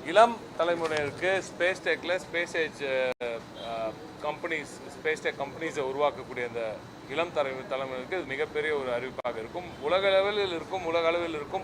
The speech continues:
பல தொழில் முனைவோரும் இன்னை, இனி நிச்சயமாக தமிழகத்தை நோக்கி வருவார்கள். குறிப்பாக குலசேகரப்பட்டினம் போன்ற நமது தென் தமிழகத்தில் இருக்கும் சில பகுதிகளுக்கு இது மிகப்பெரிய ஒரு வரப்பிரசாதமாக இருக்கும். தமிழகத்தில் இருக்கும் பல ப-, பிற பகுதிகளுக்கும்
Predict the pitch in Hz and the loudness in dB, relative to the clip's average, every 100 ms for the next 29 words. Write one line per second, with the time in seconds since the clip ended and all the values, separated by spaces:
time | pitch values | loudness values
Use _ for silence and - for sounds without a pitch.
0 | - 151 170 143 - - - - - - | 4 6 8 6 2 -8 -14 -12 -12 -12
1 | - - 165 185 175 160 151 147 156 202 | -12 -4 0 0 0 0 2 2 2 -2
2 | - 156 160 151 151 165 190 - - - | -6 -4 -2 -2 -4 -4 -4 -8 -12 -12
3 | - 147 175 180 160 156 208 156 160 160 | -10 -4 0 2 4 4 2 0 0 0
4 | 147 143 135 143 143 127 123 120 123 175 | 0 -4 -2 -2 0 0 2 2 2 -2
5 | - 202 214 214 208 220 185 196 202 190 | -2 -4 4 6 8 6 4 -2 0 -2
6 | 180 160 151 147 151 151 190 226 - - | -2 -4 -4 -2 -2 2 2 2 -8 -14
7 | - - - 170 180 156 180 214 214 202 | -14 -14 -8 0 0 0 -2 2 2 2
8 | 185 180 170 156 151 156 151 143 156 156 | 2 -2 -2 -4 -8 -4 -2 0 -2 -4
9 | - 160 214 190 156 156 160 165 170 156 | -6 -6 -4 -4 -2 -2 -2 -2 0 2
10 | 135 139 135 135 135 131 123 120 123 254 | 2 0 -2 0 0 0 0 -2 -6 -10
11 | - - 190 220 226 220 196 190 165 165 | -10 -4 0 4 4 4 0 -4 0 4
12 | 170 170 165 160 - - 175 196 180 160 | 4 6 4 4 -2 -8 0 2 2 0
13 | 147 147 170 226 | -4 -6 -4 -6